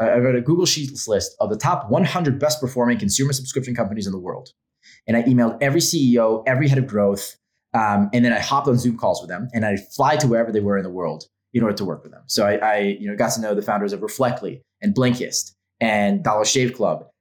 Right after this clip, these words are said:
and Honey and Audible, um, and Grammarly and Whoop, um, and, and Neil from Lightricks. And then I literally sat behind them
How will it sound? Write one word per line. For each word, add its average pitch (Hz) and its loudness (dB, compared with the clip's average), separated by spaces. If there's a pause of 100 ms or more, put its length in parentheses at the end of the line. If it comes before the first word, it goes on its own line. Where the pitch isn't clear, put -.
(140)
and 98 -2
Honey 113 0
and 101 -4
Audible, 113 -2 (340)
um, 92 -2
and 107 -2
Grammarly 117 2
and 98 -6
Whoop, 117 0 (400)
um, 90 -2
and, 107 0
and 104 0
Neil 117 2
from 120 -2
Lightricks. 127 0
And 117 2
then 113 -2 (520)
I 120 2 (160)
literally 131 2
sat 135 0
behind 123 0
them 185 2